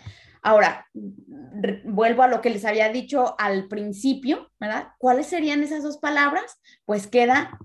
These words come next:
en secreto. Esa ambigüedad, ese suspenso, vemos aquí, son solamente para él.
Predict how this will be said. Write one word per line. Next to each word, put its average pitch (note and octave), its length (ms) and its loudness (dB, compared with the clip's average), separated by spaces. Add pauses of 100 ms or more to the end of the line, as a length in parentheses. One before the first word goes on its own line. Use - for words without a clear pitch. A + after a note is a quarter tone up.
en C#4 260 4
secreto. G3 640 -2
Esa B3 220 0
ambigüedad, G#3+ 520 2
ese A#3+ 220 -4
suspenso, B3 800 -2 (560)
vemos C#4 400 2
aquí, D#4 520 -4 (120)
son E4 460 0
solamente F4 680 0
para G3 340 -2
él. F3+ 280 -6